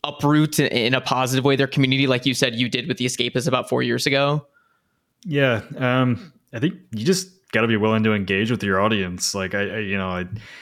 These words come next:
Speaker 2: one of the, one of the things that, like, I, well, first off, like, if you look at my team on Twitter, like,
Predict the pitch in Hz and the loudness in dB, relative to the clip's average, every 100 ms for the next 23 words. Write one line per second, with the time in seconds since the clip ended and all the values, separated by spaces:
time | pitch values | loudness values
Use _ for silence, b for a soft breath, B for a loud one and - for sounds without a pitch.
0 | B B B 127 143 143 127 127 131 147 | B B B 2 4 4 4 2 2 4
1 | 123 123 120 113 104 101 95 101 90 92 | 2 2 0 0 0 -2 -2 -6 -6 -4
2 | 101 101 101 98 _ _ _ - - - | -2 -2 -4 -8 _ _ _ -20 -20 -20
3 | 240 190 113 101 - 123 117 113 101 101 | -20 -8 -2 -2 2 2 4 2 2 0
4 | 98 104 113 107 104 113 113 117 104 101 | -2 -2 -2 -2 -4 -2 0 0 -2 -2
5 | 101 98 90 107 98 87 85 90 - 98 | -2 -2 -4 -6 -6 -8 -10 -10 -6 -4
6 | 87 85 87 | -4 -6 -10